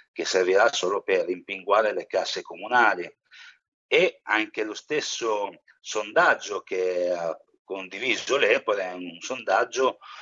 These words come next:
eh, rivolto ai suoi uomini di partito, ai suoi più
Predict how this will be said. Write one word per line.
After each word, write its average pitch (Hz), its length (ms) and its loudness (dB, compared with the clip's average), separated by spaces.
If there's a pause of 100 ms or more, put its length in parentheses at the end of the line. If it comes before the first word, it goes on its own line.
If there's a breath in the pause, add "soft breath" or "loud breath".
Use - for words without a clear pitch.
(200 loud breath)
eh, 87 180 -6
rivolto 123 800 2
ai 123 360 0
suoi 92 920 -4
uomini 98 320 -10
di 90 140 -16
partito, 107 520 0
ai 92 380 4
suoi 98 360 -4 (680)
più 107 280 -14